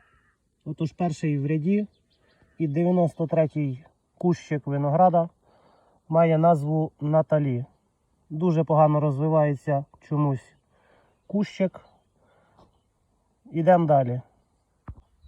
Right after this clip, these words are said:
Дев'яносто четвертий кущик винограда в моїй коне-,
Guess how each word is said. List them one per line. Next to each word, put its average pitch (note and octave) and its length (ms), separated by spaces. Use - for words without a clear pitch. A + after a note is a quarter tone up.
Дев'яносто F3 640
четвертий D#3+ 800
кущик - 640
винограда D#3 580
в E3 100
моїй E3+ 160
коне-, F3 320